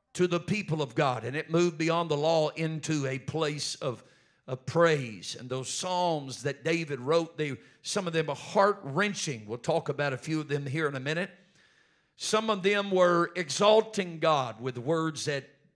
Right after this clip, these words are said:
that we wouldn't have by any other, or the book, so beautiful and so melodic in their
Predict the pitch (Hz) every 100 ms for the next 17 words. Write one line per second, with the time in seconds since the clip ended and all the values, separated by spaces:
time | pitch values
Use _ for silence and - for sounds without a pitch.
0 | _ 151 135 135 165 151 156 135 127 156
1 | 151 139 107 127 123 160 170 165 - 151
2 | 143 131 - - _ _ _ - 151 139
3 | 113 143 151 - - - 147 117 117 180
4 | 196 175 - 117 95 - 127 117 - 160
5 | 147 139 165 165 160 - _ _ _ _
6 | _ - 156 147 156 160